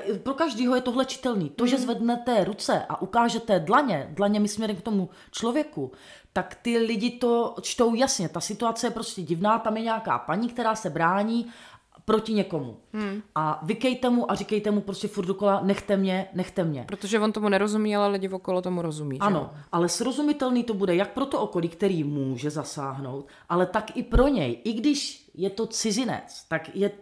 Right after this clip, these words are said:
Speaker 1: mu to jasný. Prostě vy se mračíte, říkáte něco přísně a ma-, nějak divně jste se postavila, takže on toho radši nechá bejt. Vy máte devadesátiprocentní šanci,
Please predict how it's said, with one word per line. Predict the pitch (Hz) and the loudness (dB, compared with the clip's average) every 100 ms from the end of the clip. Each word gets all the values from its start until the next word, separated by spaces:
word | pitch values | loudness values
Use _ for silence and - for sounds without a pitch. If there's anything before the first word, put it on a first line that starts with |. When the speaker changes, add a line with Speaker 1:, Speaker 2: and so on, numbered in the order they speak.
| - | -8
Speaker 1:
mu | 214 226 | -4 -2
to | 233 | 2
jasný. | 226 226 190 | 2 0 -4
Prostě | 147 156 - 165 | -6 -8 -6 -4
vy | 202 | -2
se | - | 0
mračíte, | 233 156 - 156 - 165 | 2 0 -2 -8 -4 -4
říkáte | 165 175 202 220 269 | -4 -4 -4 -2 -4
něco | 269 294 | -4 -6
přísně | - 165 - 202 - | -8 -10 -8 -8 -4
a | 156 | -2
ma-, | 156 - 190 | 0 0 0
nějak | 202 214 | -2 -2
divně | 165 180 208 | -4 -4 -4
jste | - | -6
se | 214 220 | -8 -8
postavila, | - - 156 151 139 - - - - | -10 -8 -6 -4 -4 -6 -12 -12 -2
takže | 202 196 | 0 2
on | 208 214 | 0 0
toho | 233 240 247 247 | 0 2 2 0
radši | - 180 - 226 202 | -2 -2 -2 -8 -6
nechá | 165 180 196 | -6 0 0
bejt. | 170 165 143 - - - | 0 -2 -4 -12 -10 -2
Vy | 196 | 2
máte | 202 220 226 220 208 - - | 4 2 0 0 -2 -10 -2
devadesátiprocentní | 202 233 233 269 262 277 - 208 226 240 240 240 | -2 0 2 2 0 -6 -6 -6 -4 -6 -2 -4
šanci, | - 170 156 - 151 | -2 -4 -4 -6 -8